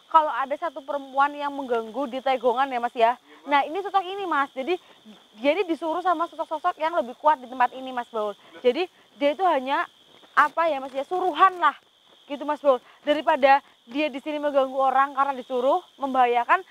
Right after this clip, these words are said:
Speaker 1: lebih baik angkut, Mas Bahul.
Speaker 2: Tapi nanti kalau diganggu di rumah, Mbak Fani
Speaker 1: Nggak
Speaker 2: gimana?
Speaker 1: mungkin. Dia hatinya baik, Mas Bahul. Dia hanya disuruh, Mas Bahul.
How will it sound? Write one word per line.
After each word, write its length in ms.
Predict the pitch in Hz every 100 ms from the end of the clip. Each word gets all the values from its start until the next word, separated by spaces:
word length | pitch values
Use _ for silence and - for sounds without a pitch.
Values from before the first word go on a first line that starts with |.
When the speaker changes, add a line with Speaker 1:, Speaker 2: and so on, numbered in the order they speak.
| -
Speaker 1:
lebih 180 | 320 302
baik 180 | 302 370
angkut, 320 | 330 320 381 311
Mas 160 | 349
Bahul. 280 | 294 294 247 - _
Speaker 2:
Tapi 220 | - 226
nanti 200 | 277 277 -
kalau 200 | 285 285
diganggu 400 | 247 247 214 185
di 100 | 190
rumah, 300 | 190 196 208
Mbak 100 | 202
Fani 120 | - 226
Speaker 1:
Nggak 20 | 277
Speaker 2:
gimana? 100 | 294
Speaker 1:
mungkin. 260 | 294 277 240 _ -
Dia 140 | 247 359
hatinya 300 | 311 277 339
baik, 200 | 269 247
Mas 140 | 262 -
Bahul. 280 | 247 214 214 _ - -
Dia 220 | 240 330
hanya 240 | 330 269
disuruh, 400 | 285 - 294 269
Mas 200 | 277 262
Bahul. 360 | 240 233 226